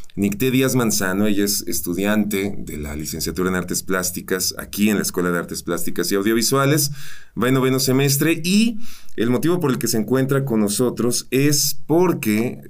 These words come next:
ha sido seleccionada en un festival que se llama We Now, Festival Internacional de Jóvenes Artistas y Creadores en Madrid, por un proyecto que tiene que se llama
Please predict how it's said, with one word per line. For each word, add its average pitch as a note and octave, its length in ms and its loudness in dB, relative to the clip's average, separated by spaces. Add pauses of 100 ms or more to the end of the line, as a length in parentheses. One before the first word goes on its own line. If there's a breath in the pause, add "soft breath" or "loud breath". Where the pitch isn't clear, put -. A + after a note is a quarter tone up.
ha G2 140 0
sido A#2 560 2
seleccionada F#2+ 1080 0
en F2 140 -2
un F#2+ 180 0
festival F2 540 -2
que F2 80 -10
se F2 120 -4
llama F2 200 -2
We F#2+ 220 0
Now, F#2+ 500 0 (600 soft breath)
Festival F#2+ 440 0
Internacional G2 640 2
de G2 60 0
Jóvenes G2 340 0
Artistas G2 520 -2
y - 100 -4
Creadores G2 600 0
en C3 220 4
Madrid, A#2 440 2
por G#2+ 140 0
un C3 100 2
proyecto B2+ 720 0
que - 100 -8
tiene F#2+ 360 -4
que F2+ 80 -8
se D#2+ 140 -8
llama F#2+ 440 0